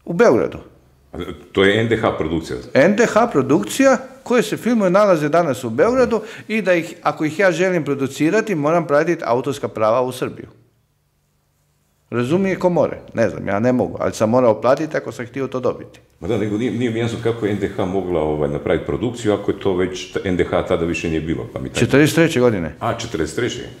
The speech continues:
Speaker 1: U dvjesto filmova u Drugom svjetskom ratu su
Speaker 2: Dobro, nismo se
Speaker 1: snimili.
Speaker 2: razumjeli,
Speaker 1: Da,
Speaker 2: okej.
Speaker 1: da. I ti filmovi su odneseni u Beograd.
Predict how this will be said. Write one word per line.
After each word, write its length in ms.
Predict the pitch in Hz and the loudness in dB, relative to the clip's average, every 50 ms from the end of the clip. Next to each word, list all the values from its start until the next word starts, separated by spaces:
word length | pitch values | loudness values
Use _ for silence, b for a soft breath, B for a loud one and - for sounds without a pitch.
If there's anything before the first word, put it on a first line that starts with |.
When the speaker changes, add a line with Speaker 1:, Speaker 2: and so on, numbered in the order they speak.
| - | -12
Speaker 1:
U 80 | - 107 | -10 -8
dvjesto 400 | 104 113 143 175 151 - - 127 | -2 2 2 2 2 2 0 -2
filmova 640 | 117 - 165 175 165 156 143 127 120 120 117 117 113 | 0 2 4 4 4 6 4 4 6 6 6 6 6
u 360 | 117 117 117 117 117 113 110 107 | 6 4 2 2 2 0 0 -2
Drugom 320 | 110 113 131 151 151 139 117 | -2 0 2 2 4 2 2
svjetskom 360 | 113 139 147 143 - - 120 | 2 2 2 2 2 2 4
ratu 300 | 127 147 151 - - 85 | 6 6 4 2 0 -2
su 60 | 82 | -2
Speaker 2:
Dobro, 160 | 85 80 76 | -2 -2 0
nismo 200 | 90 117 104 95 | 0 0 0 0
se 60 | 85 | -2
Speaker 1:
snimili. 160 | 78 73 69 73 | -4 -4 -6 -6
Speaker 2:
razumjeli, 300 | 73 65 64 65 71 104 | -8 -8 -8 -6 -2 2
Speaker 1:
Da, 100 | 123 135 | 2 4
Speaker 2:
okej. 40 | |
Speaker 1:
da. 180 | 131 120 85 - B B B B | 4 4 0 -2 B B B B
I 80 | 131 123 | -8 -6
ti 140 | 131 196 | -4 -6
filmovi 460 | 185 - - 214 208 196 185 165 156 147 | -4 -2 0 0 2 2 2 2 2 0
su 300 | 151 - 175 180 165 139 | -2 0 2 2 2 2
odneseni 480 | 139 139 147 139 143 170 165 160 151 | 0 0 -2 0 2 2 2 2 2
u 60 | 139 | 0
Beograd. 460 | 123 135 131 113 87 - - - - | 2 2 2 2 2 -2 -10 -14 -18